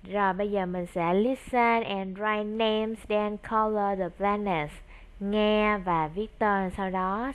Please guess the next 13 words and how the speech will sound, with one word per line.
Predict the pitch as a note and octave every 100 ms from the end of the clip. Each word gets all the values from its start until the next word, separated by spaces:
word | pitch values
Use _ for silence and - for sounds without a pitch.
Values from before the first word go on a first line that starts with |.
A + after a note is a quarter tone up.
| -
sẽ | E3 C#3+ D#3 F#3+
tô | - G3
màu | F3+ E3
sắc | A3 A3+
cho | G#3
những | F3+
cái | F3 G#3+
planets | G#3 G3 F#3+ D#3+ -
này | E3 D#3
ha. | F#3 F#3 - - -
Mình | F3+ E3+
có | F#3 F#3 A3+ - -
five | G#3+ G3+ G3 G3